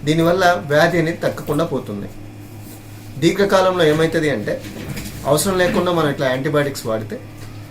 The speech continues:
ఆ గేదెల నుంచి వచ్చే పాలల్లో ఆ యాంటీబయాటిక్స్ రెసిడ్యూస్, అవశేషాలు ఉంటాయి. ఈ అవశేషాలు పాల ద్వారా మనము తాగటం వలన మన శరీరంలో కూడా వస్తాయి.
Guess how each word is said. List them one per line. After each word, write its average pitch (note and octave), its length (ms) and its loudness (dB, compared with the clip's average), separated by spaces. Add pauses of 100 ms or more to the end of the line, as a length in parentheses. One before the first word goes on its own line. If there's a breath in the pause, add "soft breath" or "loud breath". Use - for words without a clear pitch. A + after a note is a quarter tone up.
(300)
ఆ C#3+ 100 0
గేదెల D#3+ 380 4
నుంచి F3+ 220 -2
వచ్చే D3 180 0
పాలల్లో C3 600 0 (640)
ఆ C3 260 2
యాంటీబయాటిక్స్ D#3 680 2
రెసిడ్యూస్, C#3 560 -2 (720)
అవశేషాలు E3 520 2
ఉంటాయి. - 260 -8 (400)
ఈ E3+ 40 4
అవశేషాలు E3+ 720 4 (100)
పాల D3+ 260 2
ద్వారా E3 280 2 (760)
మనము C#3+ 480 2 (100)
తాగటం D3 380 2
వలన D3+ 280 0 (380)
మన C#3+ 220 2
శరీరంలో D#3+ 420 2
కూడా D#3+ 180 2
వస్తాయి. - 340 -4